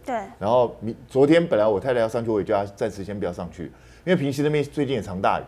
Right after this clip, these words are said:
Speaker 2: 你以为平溪不会山崩啊？一样会。<laughs> 而且不只是细平公路会山，山崩，你正常一般从那个高速公路下来那一条也是，也是有出现过山崩。所以我们台湾本身就是一个，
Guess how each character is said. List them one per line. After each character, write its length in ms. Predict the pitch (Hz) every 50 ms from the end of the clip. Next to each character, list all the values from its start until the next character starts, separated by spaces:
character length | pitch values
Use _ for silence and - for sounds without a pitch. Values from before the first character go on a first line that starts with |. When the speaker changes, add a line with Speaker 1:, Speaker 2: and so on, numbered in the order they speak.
| - - - - - -
Speaker 2:
你 80 | - 160
以 40 | 170
为 100 | 147 127
平 180 | 107 117 127
溪 80 | 107 127
不 100 | 120 117
会 80 | 117
山 220 | 107 - 104 95 95
崩 160 | 90 87 85
啊？ 60 | 82 78
一 80 | 90
样 160 | 101 110 104
会。 120 | 101 101 92 90 - - - - - - - - - - - - - - 98
<laughs> 760 | 98 101 135 135 117 - - - - - - - - - - -
而 100 | - 135
且 220 | 156 180 147 110 - - -
不 80 | - 190
只 200 | 185 - 127 113
是 280 | 101 160 175 185 170 - - - - - - - -
细 200 | - - 185 170
平 160 | 117 127 117
公 180 | 127 143 139 143
路 120 | 139 139
会 100 | 135 131
山， 180 | 120 - 135 110
山 280 | - - - 117 117 117
崩， 200 | 120 113 110 110 - - - -
你 160 | - 117 113 101
正 200 | - 185 170 143
常 220 | 113 110 98 -
一 80 | 120 143
般 240 | 123 139 131 135
从 200 | 131 131 113 104
那 60 | 113 127
个 60 | 113
高 160 | 92 123 120
速 80 | 113 120
公 120 | 127 123
路 80 | 123 113
下 160 | 101 131 98
来 80 | 90
那 140 | 90 98 104
一 40 | 107
条 200 | 101 87 73 78
也 140 | 67 90 90
是， 220 | 87 - 127 123 - - - -
也 140 | 107 120 113
是 160 | 110 151 165
有 140 | 135 98 78 76 -
出 120 | - 127
现 140 | 113 131 117
过 100 | 110 107 101
山 180 | 98 98 92
崩。 220 | 92 90 85 87 90 - - - - - - - - - - -
所 140 | - 214 233
以 100 | 226 180
我 140 | 123 139 143
们 80 | 165
台 140 | 190 165 156
湾 180 | 156 170 180 175
本 140 | 175 123 107
身 160 | 101 151 156
就 100 | 160 156
是 140 | 131 147 135
一 20 |
个， 80 | 127